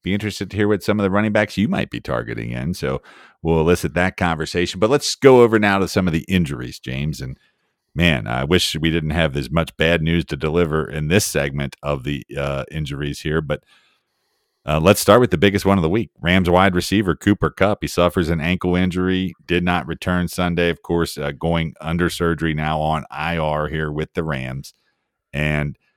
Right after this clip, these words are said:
they said he's avoided the worst case scenario here,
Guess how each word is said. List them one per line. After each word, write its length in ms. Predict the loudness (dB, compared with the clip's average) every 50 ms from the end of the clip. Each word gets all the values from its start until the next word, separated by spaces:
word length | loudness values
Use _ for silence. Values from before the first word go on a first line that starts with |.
| _ _ _ _ _ _ _
they 100 | 2 2
said 320 | 2 4 4 4 4 4 4
he's 160 | 0 4 4
avoided 560 | 4 4 4 4 4 4 4 4 2 0 2
the 80 | 2 0
worst 500 | 0 2 2 4 4 4 4 0 -4 -4
case 240 | -2 -2 -2 -2 -4
scenario 640 | -6 -6 -4 -4 -2 -2 -4 -4 -4 -6 -6 -8
here, 400 | -8 -10 -10 -10 -8 -10 -10